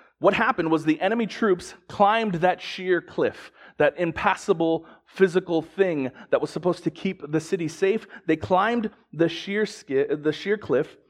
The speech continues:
and scaled it. And when they, and they did this by night when everyone was sleeping. And when they entered into the city, they found both times the city to be completely guardless,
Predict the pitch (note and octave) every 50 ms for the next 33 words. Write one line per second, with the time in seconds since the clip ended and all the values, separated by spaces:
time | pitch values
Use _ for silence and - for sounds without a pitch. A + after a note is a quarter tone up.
0 | _ - - C#3 D3 - - - - - - A#3+ B3+ B3 G3+ D3 - D3+ - -
1 | _ - - - - - _ - - E3 E3+ F3+ F#3+ F#3+ G3 F#3 F3+ E3+ - D#3+
2 | E3 E3 E3 D#3+ D3 F3+ G#3 G3 A3 E3+ C#3+ D#3 F#3 F#3 F3+ F3 D#3+ D3 E3+ A3+
3 | - C#3+ D3+ D#3+ E3 F#3 F#3+ G3 G3 F#3+ F#3+ F3 - - - A#3 C#4 C#4+ C#4+ -
4 | B2 A2+ D3+ G#3+ - _ _ _ _ _ _ _ _ _ _ _ _ _ _ _
5 | _ _ _ - D#3+ D#3+ E3 E3+ E3+ D#3+ D#3 - - G3 A3 - A#3+ A#3 G#3+ G#3+
6 | G#3 F#3 F#3 F3+ - C4+ A#3+ A3 F#3+ F3 F#3 F3+ - G3+ F#3+ G#3 A#3 A#3 G3+ C#3
7 | - - - G#3+ E4 - - - - B2+ C3 D#3 A3 A#3 - - _ - - _
8 | _ _ _ _ _ _ _ _ _ _ _ _ _ - - D#3+ - A3+ A3 G#3+
9 | G#3+ - - F#3+ D#3 F#3 F#3 F#3 F3+ F3 - - F3+ E3 - - G#3+ G#3+ F3+ E3
10 | F#3 F3 E3 D#3 D#3+ - _ _ _ _ _ _ _ _ B2 D3+ C#3 C3 A2 G2
11 | F#2+ F#2 - - - -